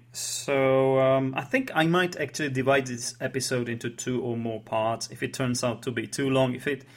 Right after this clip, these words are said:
if I ramble on in this kind of manner,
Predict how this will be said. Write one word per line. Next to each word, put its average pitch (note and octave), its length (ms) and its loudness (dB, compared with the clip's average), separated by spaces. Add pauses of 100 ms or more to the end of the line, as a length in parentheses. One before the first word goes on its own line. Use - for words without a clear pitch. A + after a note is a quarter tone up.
(220)
if F3 120 -2
I C4+ 120 6
ramble D#3 400 6
on C#3 340 4
in B2+ 160 0
this B2+ 200 0
kind B2+ 300 -2
of B2 140 -6
manner, B2 540 2